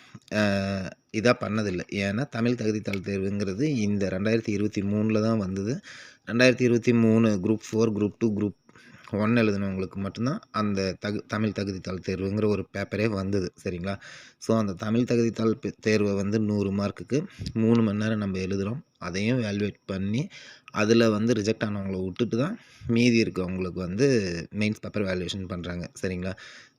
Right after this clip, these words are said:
நம்ம அவ்வளோ பெரிய லேப் இல்லை அப்படின்னு சொன்னதும் ஒரு வேலிடான ரீசன் தான், சரிங்களா? அதனால தான் இது வந்து நமக்கு ரெண்டு, மூணு மாசம் லேட் ஆச்சே தவிர,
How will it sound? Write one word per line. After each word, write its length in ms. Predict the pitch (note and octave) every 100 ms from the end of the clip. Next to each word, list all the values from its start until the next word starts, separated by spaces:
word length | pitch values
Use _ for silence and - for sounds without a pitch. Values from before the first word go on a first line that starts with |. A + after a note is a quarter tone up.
| - - - _ -
நம்ம 320 | A2 A2 G#2+ G#2+ G#2+ G#2 G2+ - - - _ -
அவ்வளோ 360 | - A2 A#2 A#2+
பெரிய 440 | A#2 A2 A2 G#2+ G2
லேப் 360 | G2 A2+ A#2+
இல்லை 300 | A2 G2+ G2
அப்படின்னு 320 | G2+ E2+ G2+
சொன்னதும் 500 | G#2+ G#2 G2 F#2+ C3+
ஒரு 220 | C3+ G#2+ G2 - _ _ _ - - _ -
வேலிடான 520 | G2+ G#2+ G#2+ G#2 G#2+ G2+
ரீசன் 280 | F2+ F#2+
தான், 160 | F#2 -
சரிங்களா? 360 | - G2 F#2+ F#2
அதனால 480 | D2+ F#2+ A2+ A2+ A2+
தான் 120 | C#3+
இது 180 | C3 G#2
வந்து 200 | G2+ A#2
நமக்கு 280 | A#2 G2 G2
ரெண்டு, 180 | F#2+
மூணு 180 | F2+ F2+
மாசம் 280 | F#2+ G2+ A2
லேட் 200 | G#2 G2
ஆச்சே 200 | G2 -
தவிர, 260 | - F#2